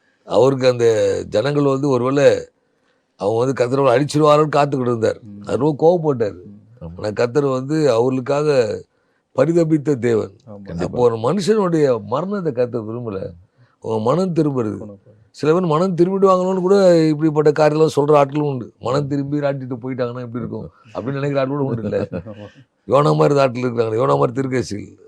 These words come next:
Speaker 1: மனம் திரும்பினா என்ன? நம்ம நினைச்ச காரியம் நடக்கணும். அதற்காக சொல்லப்படுற தீர்க்க சரியா இருக்கு. இன்னைக்கு தீர்க்கதரிசனம் என்பது பல இடத்துல ஒரு விளையாட்டு வார்த்தையாக இன்னைக்கு எடுத்துக்கொள்ளப்படுது.
Speaker 2: கண்டிப்பா.
Speaker 1: ஜனங்கள் ரொம்ப அதுக்காக நம்ம வந்து,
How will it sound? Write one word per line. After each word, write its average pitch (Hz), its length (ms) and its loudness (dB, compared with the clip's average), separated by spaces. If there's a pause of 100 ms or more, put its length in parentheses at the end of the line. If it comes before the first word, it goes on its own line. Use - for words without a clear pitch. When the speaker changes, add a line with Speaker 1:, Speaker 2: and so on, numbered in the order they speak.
(100)
Speaker 1:
மனம் 127 300 -4
திரும்பினா 147 320 -4
என்ன? 135 300 -8 (380)
நம்ம 156 320 -4
நினைச்ச 165 300 0
காரியம் 135 300 0
நடக்கணும். 120 380 -2 (520)
அதற்காக 160 580 0
சொல்லப்படுற 139 440 -4
தீர்க்க 139 260 -6
சரியா 113 300 -6
இருக்கு. 95 240 -8
இன்னைக்கு 98 300 -6
தீர்க்கதரிசனம் 147 380 -2
என்பது 131 420 -6
பல 151 280 2
இடத்துல 147 380 -2 (460)
ஒரு 104 180 -8
விளையாட்டு 147 680 0 (800)
வார்த்தையாக 120 480 0
இன்னைக்கு 113 220 -2
எடுத்துக்கொள்ளப்படுது. 101 760 -6 (300)
Speaker 2:
கண்டிப்பா. - 320 -12
Speaker 1:
ஜனங்கள் 131 420 -2
ரொம்ப 147 340 0
அதுக்காக 139 300 -4
நம்ம 120 180 -4
வந்து, 123 400 -6